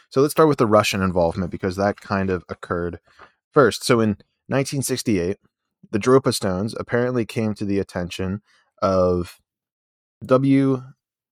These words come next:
Saitsu, Saitsu, a Russian scientist who republished the findings of Sum Um Noi and conducted tests on the disc that revealed some very particular properties.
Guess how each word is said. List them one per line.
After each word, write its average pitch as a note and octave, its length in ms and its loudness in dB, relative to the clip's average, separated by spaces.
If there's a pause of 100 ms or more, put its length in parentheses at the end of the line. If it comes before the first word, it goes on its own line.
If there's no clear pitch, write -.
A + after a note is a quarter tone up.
(240)
Saitsu, - 840 -2 (500)
Saitsu, - 680 -10 (340)
a - 80 -2
Russian C3 260 0
scientist B2+ 480 0
who G2 320 -4
republished B2+ 640 0
the G#2+ 80 -2
findings B2 600 0
of G2+ 220 -4
Sum B2+ 520 -2
Um A2 440 0
Noi G2+ 520 -2 (280)
and G#2+ 80 -6
conducted A#2 380 -2
tests - 380 -4 (100)
on C3 220 0
the A2+ 80 0
disc F#2 340 -2 (300)
that A2 100 2
revealed G#2+ 380 2
some G#2 200 -4
very B2+ 360 2
particular G2+ 560 -4
properties. A2+ 640 0